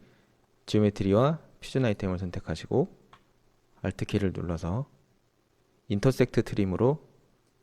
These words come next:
설정합니다. 그러면 이 지오메트리와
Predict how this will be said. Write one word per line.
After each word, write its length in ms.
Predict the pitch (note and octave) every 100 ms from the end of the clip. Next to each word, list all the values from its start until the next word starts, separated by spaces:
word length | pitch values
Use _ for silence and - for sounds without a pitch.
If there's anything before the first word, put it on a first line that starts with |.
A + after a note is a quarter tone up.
| _ _ _ _ _ _ _
설정합니다. 680 | - A#2+ G#2+ E2+ D#2 - - _ _ -
그러면 460 | F2+ F2 F2+ C3+ D#3 - _ _ _ _ _ _ -
이 220 | A#2 C3
지오메트리와 840 | - G#2+ G#2 - G2+ F#2 A#2+ D3+